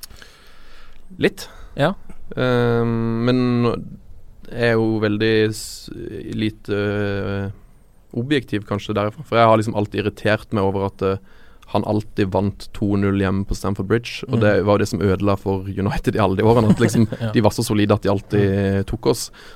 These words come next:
Speaker 1: Og da var det jo dette å sitte på puben og liksom si at det er kjedelig drittfotball, men innerst inne så var det jo misunnelig på at de hadde et lag som bare kunne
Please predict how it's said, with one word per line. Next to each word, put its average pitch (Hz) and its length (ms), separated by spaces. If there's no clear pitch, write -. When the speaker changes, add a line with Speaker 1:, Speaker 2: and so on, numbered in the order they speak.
Speaker 1:
Og - 60
da 113 60
var 107 120
det 127 100
jo 113 60
dette 110 120
å 107 60
sitte - 400
på 101 420
puben 101 380
og 101 100
liksom 98 560
si 95 360
at 98 240
det 92 160
er 95 260
kjedelig 95 320
drittfotball, 98 400
men 107 140
innerst 104 340
inne 110 160
så 151 120
var 87 120
det 110 100
jo 101 240
misunnelig 101 540
på 98 60
at 95 200
de 98 80
hadde 98 180
et 92 100
lag 98 200
som 101 140
bare 95 260
kunne 92 380